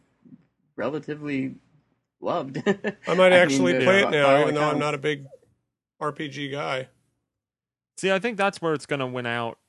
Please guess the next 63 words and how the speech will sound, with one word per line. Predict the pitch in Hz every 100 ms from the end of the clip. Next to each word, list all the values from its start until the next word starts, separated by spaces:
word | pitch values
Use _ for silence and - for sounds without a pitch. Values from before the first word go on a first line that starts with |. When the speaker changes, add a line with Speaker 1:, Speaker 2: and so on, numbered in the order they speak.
| _ -
Speaker 3:
a |
little | 123 117
bit | 110 110
in | 117
North | 110 110
America, | 107 110 -
is | 113
that | 123
we | 127
do | 127 143
have | 131
those | 120
people, | - 120 113 113 110
like, | 117 110 -
I | 110
think | 107 110
all | 113
three | - 123
of | 127
us, | 156 151 -
that | 123 113 110
we | 123 139 147 147 143 _ _ -
are |
pretty | 135 160
big | 139 131
Nintendo | 123 113 113 107
fans, | 113 127
and | 117 110
we | 120
didn't | 127 123
go | 120
out | 117
of | 113
the |
way | 113 113
to | 113
import | 143 - 110 104
it. | 104 - _ _ _ _
But | - 135
now | 139
Speaker 1:
Right. | 135
Speaker 3:
that |
it's | 120
coming | - 202
to | 214
North | 127 113
America | 113 113 120
and |
everyone's | 123 131 123 117
saying | - 131 127
such | 120 131 123 -
good | 131 120
things | 135 170
about | 113 107 104
it, | 110 - _ _ _ _ _ _ _ 135
I | 139
think, | 160 123 _ _
I, | 131 135 123 _ -
I, | 135 123 80
I | 131
know, | 127 117 113 -
Scott, | - 156 143 113 _ _
you, | 131 139 156